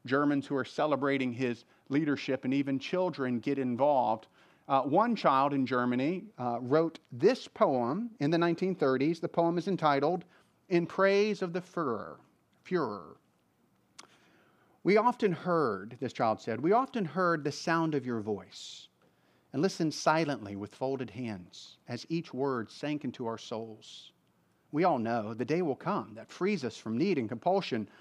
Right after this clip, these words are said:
What is a year? What is a law that would restrain us? The pure faith that you have given us pulses through, guides our young lives. My Führer, you alone are the way,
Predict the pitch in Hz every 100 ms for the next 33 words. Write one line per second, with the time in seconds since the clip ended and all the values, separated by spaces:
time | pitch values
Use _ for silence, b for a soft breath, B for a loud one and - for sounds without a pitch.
0 | B 262 220 160 165 226 294 135 143 277
1 | 196 151 165 254 190 131 143 156 151 147
2 | 175 208 220 131 - - B B - 151
3 | - 208 208 - 202 185 147 151 - 180
4 | 151 156 123 165 160 139 117 - - 170
5 | 170 - 143 - 143 143 139 120 - B
6 | B - 151 180 175 - 139 147 139 127
7 | 143 143 120 127 135 123 113 131 143 151
8 | 139 b b _ - 165 151 139 107 107
9 | 151 196 185 131 131 139 143 127 120 127
10 | 120 123 113 123 127 110 107 - -